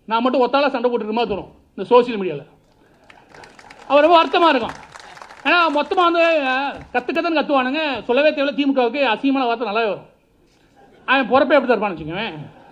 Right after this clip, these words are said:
கைய, கைய, கைய, கையன்ட்டுவான். நான் பக்கம் பக்கமாம எழுதுவோம். அப்பெல்லாம் கொஞ்சம் நான் நினைப்பேன், இது எப்படி திருந்தும்? இப்ப நான் கொஞ்சம் கொஞ்சமா மாற்றம் உருவாகி, உருவாகி,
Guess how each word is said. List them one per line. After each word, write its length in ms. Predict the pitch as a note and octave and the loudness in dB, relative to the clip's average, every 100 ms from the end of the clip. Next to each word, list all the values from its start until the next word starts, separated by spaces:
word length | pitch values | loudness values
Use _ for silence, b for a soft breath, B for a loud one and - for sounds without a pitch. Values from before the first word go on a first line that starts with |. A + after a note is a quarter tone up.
| - - - - - - - - - - | -20 -20 -20 -20 -20 -20 -20 -20 -20 -6
கைய, 240 | C4 D#4 D4 | 0 0 2
கைய, 220 | E4 E4+ | 2 0
கைய, 260 | E4+ F4 | 0 0
கையன்ட்டுவான். 380 | E4+ E4 C4+ G3 - - - _ - _ _ _ _ _ _ _ _ | 2 2 2 2 -4 -20 -20 _ -20 _ _ _ _ _ _ _ _
நான் 300 | - A#3 E4+ | -4 0 2
பக்கம் 280 | D#4 C#4+ F4 | 2 2 2
பக்கமாம 460 | E4+ E4+ E4+ E4+ D#4 | 0 2 2 4 2
எழுதுவோம். 260 | C#4+ G3 - - - | 0 -2 -6 -18 -8
அப்பெல்லாம் 300 | B3+ E4 F4 | -4 0 2
கொஞ்சம் 280 | D#4 C#4+ C#4 | 0 0 -2
நான் 120 | C4+ | -2
நினைப்பேன், 300 | D#4+ D#4 E4+ | -4 -6 -4
இது 180 | D#4 C4 | -4 -2
எப்படி 220 | E4+ F#4+ | -2 -2
திருந்தும்? 340 | D#4+ E4+ D4+ | -4 -2 -2
இப்ப 180 | C#4+ A#3 | -2 -2
நான் 200 | A#3 A3 | -4 -6
கொஞ்சம் 440 | C4+ C4+ D4+ C#4+ C#4+ | -4 -2 -2 -2 0
கொஞ்சமா 480 | C4+ C4+ C#4 D4 | 2 2 2 2
மாற்றம் 460 | D4 A#3 B3+ C4+ B3 | 0 2 0 0 -4
உருவாகி, 280 | A3 A#3 G#3+ | 0 0 0
உருவாகி, 800 | G#3 A3+ G3+ E3+ G3 D4 - | 0 0 0 -2 -6 -8 -10